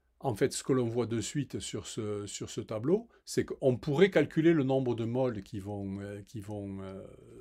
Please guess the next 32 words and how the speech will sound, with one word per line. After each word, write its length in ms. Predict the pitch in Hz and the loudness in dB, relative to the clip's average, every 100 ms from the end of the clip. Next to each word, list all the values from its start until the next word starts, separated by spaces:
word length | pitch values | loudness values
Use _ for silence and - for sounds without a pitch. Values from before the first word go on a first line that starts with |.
| - - 139 139 | -20 -20 -20 -20
qui, 160 | - 147 | -20 -20
qui 160 | - 107 | -10 -4
vont 120 | 107 | -2
participer 580 | - - 127 123 104 104 | -2 -2 -4 -4 -2 -2
au 100 | 101 | -2
cycle. 420 | - 175 - 233 - _ - - - - | 0 -2 -2 -8 -10 _ -20 -20 -20 -6
J'ai 180 | - 131 | 0 6
pas 120 | - | 6
commencé 400 | 175 160 147 156 | 8 6 6 6
le 240 | 151 127 | 8 6
calcul 440 | 123 139 117 147 120 | 2 0 2 0 2
comme 200 | 123 107 | 0 0
cela, 360 | - 107 156 | 0 2 4
regardez. 560 | 196 117 104 101 147 190 - - - | 2 0 -2 2 2 2 -6 -14 -6
Pour 120 | 117 | 4
calculer, 500 | 165 - 170 160 151 | 4 4 6 8 8
on 80 | 131 | 6
me 100 | 127 | 0
dit 160 | 131 | -4
simplement 400 | 123 151 143 143 | 0 0 2 2
de 80 | 139 | 2
calculer 440 | 120 135 - 135 131 | 2 2 2 2 4
les 160 | 120 | 4
températures. 800 | 135 123 131 110 - 202 220 104 _ - - - | 4 2 2 2 -2 -4 -4 -6 _ -20 -20 -4
Je 140 | 120 | 2
sais 220 | 139 - | 4 6
que 120 | 147 107 | 6 6
B 200 | 101 160 | 10 10
C 480 | - - 165 127 - _ _ - | 8 6 6 6 -6 _ _ -12
est 180 | 120 - | -8 -2
une 80 | 123 | 0
adiabatique. 680 | 110 113 104 - 190 190 | 2 0 0 -2 -2 -4